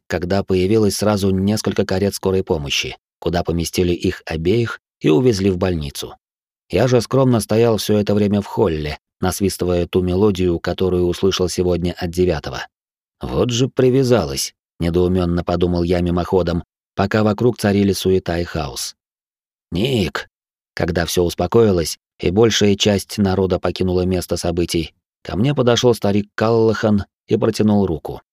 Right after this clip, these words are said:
Пришлось сначала почистить свою, и только потом протянуть ему в ответ ладонь,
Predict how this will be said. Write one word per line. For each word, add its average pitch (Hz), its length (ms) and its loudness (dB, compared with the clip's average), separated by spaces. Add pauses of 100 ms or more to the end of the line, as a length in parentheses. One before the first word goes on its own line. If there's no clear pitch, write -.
(400)
Пришлось 82 440 -4
сначала 120 440 2
почистить 113 540 0
свою, 95 460 0 (320)
и 90 80 0
только 120 300 0
потом 110 380 0
протянуть 104 460 0
ему 104 180 4
в 98 60 2
ответ 95 300 0
ладонь, 87 440 -2